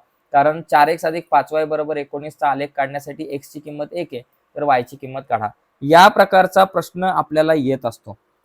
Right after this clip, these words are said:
लक्षात घ्या. इथं एक्स ची किंमत दिली जाईल, मग ही किंमत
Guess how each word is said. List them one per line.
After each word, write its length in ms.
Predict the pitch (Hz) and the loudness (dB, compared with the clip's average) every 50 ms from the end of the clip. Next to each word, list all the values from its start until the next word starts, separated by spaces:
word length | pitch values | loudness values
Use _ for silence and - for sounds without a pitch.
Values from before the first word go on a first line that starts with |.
| _ - | _ -6
लक्षात 340 | 139 147 139 139 - 180 165 | -2 -2 -2 -2 -2 -4 -4
घ्या. 180 | 147 131 113 104 - _ _ _ _ _ 143 | -2 -4 -8 -8 -10 _ _ _ _ _ -10
इथं 200 | 143 139 175 190 | -8 -4 -2 -2
एक्स 320 | 190 - 175 151 - - | -2 -2 -4 -8 -8 -12
ची 80 | - 175 | -14 -12
किंमत 260 | - 180 175 180 180 | -10 -10 -8 -8 -8
दिली 280 | 165 170 170 170 175 | -6 -6 -6 -4 -4
जाईल, 260 | 165 170 156 127 113 120 | -2 -2 -2 -2 -4 -6
मग 140 | 131 143 | -10 -10
ही 160 | 143 147 170 175 | -8 -8 -8 -8
किंमत 280 | - 180 170 170 170 | -8 -10 -10 -10 -10